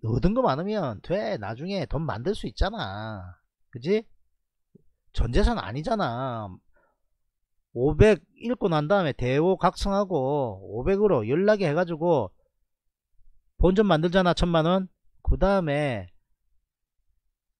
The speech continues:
본인이 가용할 수 있는 적금 이거 뭐고 깨고 이천만 원, 삼천만 원으로 엎어쳐. 그럼 분명히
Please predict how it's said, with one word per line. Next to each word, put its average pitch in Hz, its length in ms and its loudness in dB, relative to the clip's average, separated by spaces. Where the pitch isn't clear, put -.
본인이 170 600 0
가용할 170 420 2
수 - 120 -8
있는 143 320 -4
적금 175 400 -4
이거 139 120 -2
뭐고 139 320 -2
깨고 143 500 -2
이천만 175 460 0
원, 143 40 -2
삼천만 170 400 -4
원으로 131 220 -6
엎어쳐. 165 720 2
그럼 151 240 -6
분명히 143 600 -2